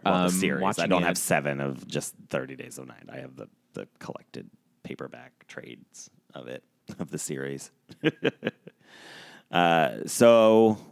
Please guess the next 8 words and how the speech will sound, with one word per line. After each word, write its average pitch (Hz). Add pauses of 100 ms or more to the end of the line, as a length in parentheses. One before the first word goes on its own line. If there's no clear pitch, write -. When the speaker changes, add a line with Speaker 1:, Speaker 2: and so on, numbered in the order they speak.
(120)
Speaker 1:
initial 113
thoughts. 117 (120)
What'd 95
you 85
think? 76
Speaker 2:
Loved 110
it. 92 (260)
Speaker 1:
Yeah? 104